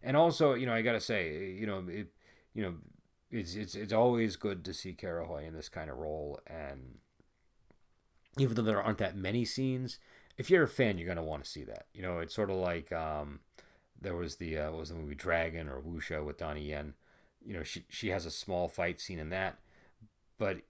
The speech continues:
<laughs> you know, it's, it's worth seeing that movie just for that scene. Um, you know, obviously the, the Donnie Yen scenes are all good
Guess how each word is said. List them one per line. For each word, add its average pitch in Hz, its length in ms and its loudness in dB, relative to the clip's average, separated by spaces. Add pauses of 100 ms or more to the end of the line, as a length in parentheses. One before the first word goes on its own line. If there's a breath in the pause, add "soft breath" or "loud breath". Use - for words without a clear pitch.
<laughs> - 160 -20
you - 100 -2
know, - 60 -4 (520 loud breath)
it's, - 280 -6
it's 110 160 -4
worth 113 280 4
seeing 101 440 0
that 85 200 -2
movie 87 280 -6
just - 360 -2
for 87 120 -8
that 78 240 -2
scene. 73 420 -10 (240)
Um, 78 680 -4 (300 soft breath)
you 95 60 -4
know, 82 140 4
obviously 98 560 0
the, 78 200 -4 (160)
the 82 120 -10
Donnie 78 320 -4
Yen 73 180 -6
scenes 71 320 -12
are 65 140 -6
all 67 100 -4
good 67 280 -10